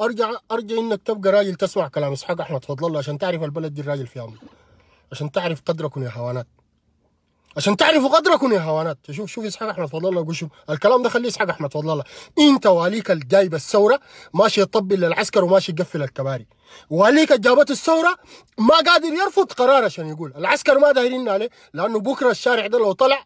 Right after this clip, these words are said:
العساكر ما دايرين عليه. برهان وحميتي ما دايرين عليه، لأنه هم عارفين بكرة بيسقطوا. هو ما يتقال لك العساكر الآن مشددين ليه؟ ليه العساكر قدموا الوالي المدني؟ لأنه العساكر ما،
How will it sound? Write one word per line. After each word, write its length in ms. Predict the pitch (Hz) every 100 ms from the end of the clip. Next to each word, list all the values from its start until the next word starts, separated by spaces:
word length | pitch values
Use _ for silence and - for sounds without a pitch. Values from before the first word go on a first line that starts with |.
| -
العساكر 500 | 147 156 156 226 214
ما 120 | 220
دايرين 320 | 202 196 214
عليه. 180 | 185 190 - - -
برهان 360 | 165 202 269 269
وحميتي 420 | 269 240 226 302
ما 140 | 294
دايرين 300 | 277 254 262
عليه، 200 | 220 226 - _ _
لأنه 320 | 147 202 196
هم 100 | 214
عارفين 360 | 185 156 147 190
بكرة 240 | 190 156
بيسقطوا. 380 | 143 143 117 110 - - _ _ _ _ _ -
هو 160 | 185
ما 80 | 190
يتقال 360 | 185 175 156 175
لك 140 | 190
العساكر 500 | 151 139 208 190 170
الآن 220 | 170 185
مشددين 540 | 180 147 147 135 190 185
ليه؟ 160 | 190 - - -
ليه 160 | 160 285
العساكر 440 | 311 285 294 269
قدموا 400 | 214 247 208 196
الوالي 240 | 175 175 147
المدني؟ 320 | 139 135 120 - -
لأنه 240 | 160 226
العساكر 520 | 214 185 247 240 226 202 _ -
ما، 200 | 196